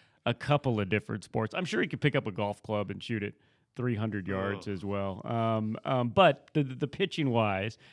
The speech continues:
Speaker 1: and he is, he, he just shows you the depth. We have a backup quarterback on the team that can throw ninety-five
Speaker 2: Yeah.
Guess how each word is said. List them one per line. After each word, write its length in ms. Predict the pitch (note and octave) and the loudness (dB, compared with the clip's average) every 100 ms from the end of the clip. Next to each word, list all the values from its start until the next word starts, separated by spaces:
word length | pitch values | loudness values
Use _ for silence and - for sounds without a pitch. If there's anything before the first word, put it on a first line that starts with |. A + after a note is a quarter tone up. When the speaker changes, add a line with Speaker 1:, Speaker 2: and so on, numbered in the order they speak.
| _ | _
Speaker 1:
and 140 | - D3 | -2 0
he 160 | F#3 F3+ | 2 0
is, 160 | C3 A#3 | 0 -2
he, 100 | F#3 G#3 B3+ G#3+ | -2 -2 0 0
he 60 | F#3+ | 0
just 180 | F3 - | -2 0
shows 260 | D#3 C#3+ | 2 2
you 60 | B2+ | 0
the 100 | G#2+ | -4
depth. 300 | F#2+ F#2+ - | -4 -6 0
We 100 | C3+ | 2
have 140 | D3 | 2
a 40 | B2+ | 4
backup 320 | C#3+ C#3 C3 | 2 2 -2
quarterback 460 | - B2 A2 G#2+ A2 | -2 0 2 0 0
on 100 | G#2 | -6
the 60 | |
team 280 | G2 A2 G#2 - - _ | -4 -4 -4 -8 -20 _
that 120 | C3 B2 | -4 -2
can 120 | B2 | -2
throw 220 | B2 C3 | 4 4
ninety-five 760 | A#2+ B2 B2 G#2+ G#2 G#2+ G#2 - _ | 4 0 -2 0 2 2 0 -6 _
Speaker 2:
Yeah. 120 | - | -18